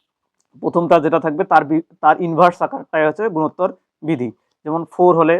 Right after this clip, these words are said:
তার ইনভার্স আকার হবে ওয়ান বাই ফোর, তো এটার গুণ করলে এটার মান আসবে ওয়ান। তো এখানে একক হবে ই ইকুয়াল ওয়ান,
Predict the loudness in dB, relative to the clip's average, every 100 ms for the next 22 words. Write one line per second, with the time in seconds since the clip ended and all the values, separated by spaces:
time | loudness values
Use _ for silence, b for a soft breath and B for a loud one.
0 | -2 -4 -2 -2 -4 -4 -4 -2 -2 -2
1 | 0 0 0 -2 -4 _ _ _ 2 2
2 | 2 -4 _ _ _ -12 -4 -2 -2 _
3 | _ -8 -6 -2 0 2 4 4 2 0
4 | -2 2 2 2 -2 _ -12 -10 -6 -2
5 | -2 -2 -4 -2 -4 -4 -4 -2 -2 0
6 | 0 2 2 2